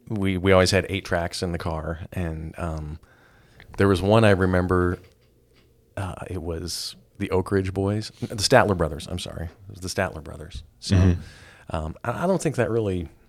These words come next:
Speaker 1: um, made me like country music. I think that was more later in life when I worked at a country radio station. But we also had one that was a band called Pablo Cruz. I don't know if you remember them.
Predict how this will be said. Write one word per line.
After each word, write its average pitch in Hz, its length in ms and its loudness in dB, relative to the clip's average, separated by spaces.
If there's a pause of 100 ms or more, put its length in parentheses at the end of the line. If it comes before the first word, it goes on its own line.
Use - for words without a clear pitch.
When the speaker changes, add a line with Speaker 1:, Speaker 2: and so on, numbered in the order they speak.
(600)
Speaker 1:
um, 78 420 -8 (2000)
made 95 220 0
me 87 80 0
like 85 440 -2 (280)
country 95 300 -2
music. 92 440 -2
I 82 80 -8
think 87 180 -8
that 85 140 -2
was 85 140 -4
more 85 160 0
later 90 260 2
in 90 80 0
life 90 280 0
when 82 80 -4
I 76 60 -4
worked 85 240 -4
at 87 60 -8
a 82 40 -6
country 85 300 -4
radio 95 300 0
station. 95 360 -4 (240)
But 117 100 6
we 120 100 6
also 135 340 6
had 87 200 2
one 92 360 2 (460)
that 92 220 2
was 92 200 2
a 82 300 4
band 90 400 2
called 85 320 0
Pablo 87 400 -2
Cruz. 98 500 0
I 85 80 0
don't 82 120 -4
know 82 40 -4
if 82 140 -8
you 80 240 -8
remember 82 520 -8
them. 90 420 -4